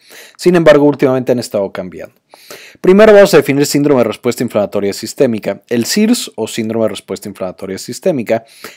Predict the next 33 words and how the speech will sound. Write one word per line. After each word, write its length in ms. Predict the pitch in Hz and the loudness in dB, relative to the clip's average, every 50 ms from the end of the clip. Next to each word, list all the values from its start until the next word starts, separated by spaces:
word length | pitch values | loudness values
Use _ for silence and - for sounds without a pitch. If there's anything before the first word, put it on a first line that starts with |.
| _ _ | _ _
es 200 | - 131 127 - | -2 -2 -2 -2
una 240 | - - 147 139 139 | -6 -4 0 2 2
respuesta 540 | 131 127 120 - - - 135 123 - - 117 | 4 2 0 -2 -2 -2 -4 -2 -2 -4 -6
sistémica 720 | - - 117 - - 202 202 208 208 196 196 208 226 - | -6 -6 -10 -2 0 2 2 2 0 0 0 0 0 0
a 80 | - 135 | 0 0
este 300 | 143 147 - - 190 175 | 0 0 2 0 0 2
proceso 500 | - 165 143 131 120 - 170 165 - - | 2 0 0 0 0 -2 -2 -2 -2 -6
inflamatorio 500 | 160 131 - 123 113 110 - 135 135 123 | -6 -2 0 0 0 0 0 0 0 0
que 120 | - 123 | -2 -4
no 180 | 113 120 135 143 | -4 0 0 2
logramos 480 | 147 135 117 117 117 117 113 113 107 - | 2 2 2 2 0 -2 -2 -6 -8 -10
controlar 480 | - 107 104 98 110 107 120 123 110 | -14 -14 -12 -12 -6 -2 -2 0 0
de 80 | 104 98 | -2 -4
manera 300 | 95 95 98 101 107 110 | -6 -8 -6 -6 -4 -4
local 400 | 120 123 - 180 175 214 247 - _ - - _ _ _ | -4 0 2 4 4 4 2 -2 _ -20 -20 _ _ _
y 140 | - 226 220 | -4 -4 -2
por 240 | 208 - 175 135 123 | 2 2 4 4 4
lo 120 | 117 113 | 2 2
tanto 300 | - 123 120 120 - 131 | 0 0 0 0 -4 -6
se 160 | - - 117 | -4 -4 -6
generaliza. 720 | 104 - - 104 104 95 92 90 - - - - - - _ _ _ _ _ _ _ _ _ - - _ _ _ | -6 -6 -8 -8 -8 -10 -12 -14 -16 -18 -20 -20 -20 -20 _ _ _ _ _ _ _ _ _ -20 -20 _ _ _
Y 100 | 131 131 | 0 2
está 240 | 131 - - 180 | 2 4 2 2
caracterizado 560 | 160 - 170 147 - - 123 113 - 139 127 - | 4 4 4 2 2 0 -2 0 0 0 0 2
por 160 | 131 120 113 | 0 0 2
dos 300 | 117 139 151 160 - - | 4 2 2 2 0 -4
o 80 | 151 151 | -4 -2
más 280 | 151 147 120 131 143 | 0 0 0 0 0
de 100 | - 139 | 0 0
los 160 | 110 104 101 - | 0 -2 -6 -8
siguientes 640 | - 98 95 98 98 98 98 120 120 - - - _ - | -10 -8 -8 -8 -10 -8 -8 -8 -8 -8 -10 -16 _ -20
datos. 640 | 104 104 113 127 127 - - - - - - - _ _ _ _ _ _ _ _ | -8 -2 0 0 0 -2 -6 -16 -20 -20 -20 -20 _ _ _ _ _ _ _ _
Uno, 520 | - 170 185 180 190 233 330 359 _ _ | 0 2 4 4 4 2 0 -2 _ _